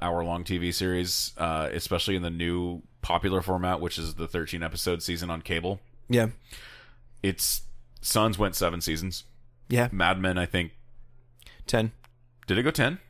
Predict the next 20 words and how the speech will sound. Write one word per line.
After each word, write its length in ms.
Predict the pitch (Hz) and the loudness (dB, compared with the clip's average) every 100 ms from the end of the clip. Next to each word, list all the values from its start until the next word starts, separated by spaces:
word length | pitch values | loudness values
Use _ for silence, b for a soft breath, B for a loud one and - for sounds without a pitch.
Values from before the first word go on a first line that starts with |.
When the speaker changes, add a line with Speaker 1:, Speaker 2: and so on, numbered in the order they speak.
| - | -4
Speaker 2:
I, 420 | - 113 113 110 | 0 4 4 4
I 60 | 107 | 4
think 180 | 107 104 | 2 -2
so. 160 | 110 - b b b - - | -2 -6 b b b -12 -2
Speaker 1:
Uh, 380 | 87 82 78 76 - | 2 4 4 2 -4
so 180 | - 110 | -2 4
that's 360 | 110 - - - - 85 | 4 4 0 -4 -6 2
out 160 | 90 | 2
of 80 | 85 | 2
the 60 | 85 | 0
norm. 340 | 82 76 80 - - - b b b b - | -2 -2 -6 -16 -12 -12 b b b b 2
Speaker 2:
I 100 | 127 | 4
mean, 120 | 123 | 4
Speaker 1:
Uh, 180 | 71 82 | 2 -2
Speaker 2:
th-, 240 | 135 143 | 2 2
that's, 340 | 120 135 127 - | 4 4 6 4
that's 320 | - 135 131 - | 6 6 6 6
sort 160 | 139 | 6
of, 80 | 135 | 6
like, 260 | 120 110 | 6 4